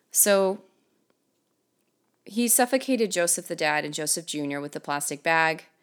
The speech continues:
He strangled Julie, the mom, and hanged Josephine, the little eleven-year-old girl, by a rope in the basement. They were found by their older siblings who were out that day. And obviously it was a horror show.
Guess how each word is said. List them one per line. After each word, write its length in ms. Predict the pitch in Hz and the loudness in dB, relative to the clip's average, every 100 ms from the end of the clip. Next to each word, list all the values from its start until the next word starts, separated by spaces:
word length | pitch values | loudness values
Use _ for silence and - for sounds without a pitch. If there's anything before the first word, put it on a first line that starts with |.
| _ _ _ _ _ _ - | _ _ _ _ _ _ -6
He 100 | 151 | -2
strangled 400 | - 170 156 151 | 0 0 -2 -4
Julie, 300 | 160 156 151 | -4 -4 -4
the 100 | 147 | -4
mom, 600 | 156 180 175 170 170 190 | 0 2 2 -2 -8 -14
and 100 | 156 | -14
hanged 220 | 156 156 | -10 -6
Josephine, 500 | 170 202 214 208 190 | -4 -2 -4 -4 -4
the 80 | 180 | -2
little 200 | 170 165 | -4 -4
eleven-year-old 500 | 156 165 202 202 202 | -4 -4 -2 -2 -4
girl, 180 | 156 147 | -4 -4
by 140 | 151 | -2
a 60 | 151 | -4
rope 220 | 143 139 | -4 -8
in 60 | 143 | -12
the 80 | 143 | -8
basement. 720 | 147 151 - 143 143 - - _ _ _ _ _ _ - | -6 -4 -4 -6 -6 -10 -14 _ _ _ _ _ _ 0
They 100 | 170 | 2
were 140 | 175 | 2
found 420 | - - 196 202 | -4 0 2 2
by 100 | 196 180 | 0 0
their 200 | 175 - | -2 -2
older 340 | 185 190 208 185 | -4 -2 -2 0
siblings 1040 | - - 196 185 185 156 135 - - - - | 2 2 0 -2 -4 -4 -4 -4 -6 -6 -8
who 80 | |
were 180 | 165 165 - | -6 -6 -2
out 300 | 170 175 - | 0 0 0
that 280 | 156 - - | -2 -2 -6
day. 520 | 147 143 120 127 - _ _ _ _ _ _ _ _ _ | -4 -4 -6 -10 -16 _ _ _ _ _ _ _ _ _
And 380 | 160 160 156 156 | -6 -4 -4 -4
obviously 420 | 156 147 151 135 | -4 -6 -6 -8
it 40 | 135 | -10
was 80 | |
a 60 | 147 | -10
horror 260 | 139 123 117 | -8 -6 -8
show. 440 | - 135 - | -10 -8 -8